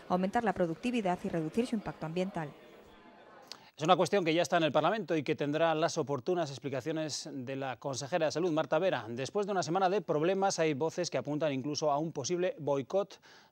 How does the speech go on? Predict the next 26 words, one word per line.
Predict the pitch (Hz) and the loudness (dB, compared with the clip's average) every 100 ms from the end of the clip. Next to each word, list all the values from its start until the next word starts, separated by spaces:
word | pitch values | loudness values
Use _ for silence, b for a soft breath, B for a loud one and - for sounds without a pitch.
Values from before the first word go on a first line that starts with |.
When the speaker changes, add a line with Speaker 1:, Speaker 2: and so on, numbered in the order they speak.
| - | -12
Speaker 2:
dentro | 131 185 175 185 | -2 -2 2 2
de | 151 | 2
las | 131 | 0
cocinas | 147 190 175 | -4 -4 -4
hospitalarias | 139 127 123 131 151 180 - | -4 -8 -4 -2 -2 -4 -4
que | 170 160 | -6 -4
impide | 123 113 180 | -6 -4 -4
un | 127 120 | -2 -4
buen | 135 | -4
funcionamiento | 117 131 120 123 120 | -6 -10 -8 -6 -6
del | 117 110 | -6 -8
servicio. | 120 107 - 107 | -8 -10 -10 -8
Sea | - 196 | -2 0
como | 196 175 | 0 0
fuere, | 156 165 185 B B B | 2 2 0 B B B
el | 135 127 | -6 0
Parlamento | 143 165 196 196 | 2 2 4 2
ha | |
tomado | 180 185 165 | 4 2 2
nota | 160 170 185 - | 2 6 6 4
y | 147 139 | 0 2
ya | 175 | 2
debate | 160 139 135 135 | 2 2 0 -4
sobre | 127 123 | -4 -6
esta | - 120 | -6 -8
cuestión. | 117 - | -8 -12